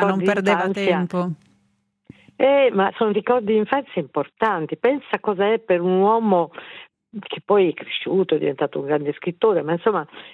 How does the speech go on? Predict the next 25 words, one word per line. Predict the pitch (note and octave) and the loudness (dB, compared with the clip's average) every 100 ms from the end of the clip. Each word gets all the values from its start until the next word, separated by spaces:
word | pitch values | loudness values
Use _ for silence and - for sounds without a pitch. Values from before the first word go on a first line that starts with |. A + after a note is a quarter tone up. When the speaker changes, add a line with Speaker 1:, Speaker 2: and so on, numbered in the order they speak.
| _ _ _ _ | _ _ _ _
Speaker 2:
cosa | G3 F#3+ | 0 2
vuol | G3 G#3 F3+ | 4 2 2
dire | G#3 C4 A3 E3+ | 0 2 4 4
avere | D#3 F3 E3+ E3+ - - | 2 2 2 0 -8 -6
sofferto, | F3 E3 - B3 - F3 | -4 -2 0 0 2 0
essere | D#3 - D3+ | 0 -2 -2
stato | F3+ E3+ | -2 -2
vicino | E3+ E3 G#3 | -2 -2 0
alla | F3+ F3 | 0 2
morte | F#3 A3 A#3 - E3+ | 2 2 0 -2 -2
per | D#3 E3 | 0 0
una | D#3+ D#3+ | 0 0
malattia | D#3 D#3 D3+ - G3+ | 0 -2 -4 0 2
terribile, | F#3 C#3+ C#3+ G#3+ F#3 D#3+ C#3+ F#3 | 2 -2 0 -2 2 2 4 2
eh, | F3+ | 0
che, | D3+ _ - D3+ E3+ | -6 _ -14 -12 -10
che | - - | -8 -4
può | - G3 - | 0 0 0
appunto | - - F3+ E3+ D#3 | -8 -6 -4 -2 -4
far | C#3 C#3+ | -6 -6
morire, | C#3+ D3 D#3+ D#3 C3+ - - - | -4 -2 -2 -2 -6 -14 -20 -10
come | - D#3 D3 | -4 -2 0
la | D3 | -2
tubercolosi | C#3+ D3 C#3 D#3 D#3 D3 | -4 -6 -6 -6 -6 -6
ossea. | D#3+ D#3 - - E3+ | -8 -8 -12 -14 -14